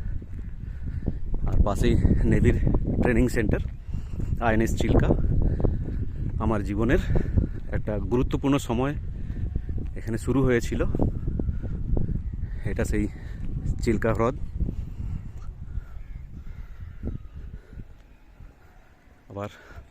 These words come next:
শেষ থেকে ঘুরে যাচ্ছি, আবার ওইদিকে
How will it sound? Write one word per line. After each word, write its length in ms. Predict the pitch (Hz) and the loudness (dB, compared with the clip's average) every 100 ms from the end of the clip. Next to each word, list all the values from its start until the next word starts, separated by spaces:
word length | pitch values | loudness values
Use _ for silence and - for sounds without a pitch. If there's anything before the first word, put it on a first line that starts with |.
| - - | -20 -20
শেষ 120 | - 101 | -14 -10
থেকে 120 | 117 110 | -6 -6
ঘুরে 140 | 92 113 120 | -4 -2 -2
যাচ্ছি, 280 | 107 - 160 - _ - - - _ - - - - - - _ - - 104 | -4 -12 -14 -14 _ -18 -18 -18 _ -20 -20 -20 -20 -20 -20 _ -20 -16 -12
আবার 160 | 98 113 - - 101 | -10 -10 -14 -16 -12
ওইদিকে 260 | 101 107 | -8 -8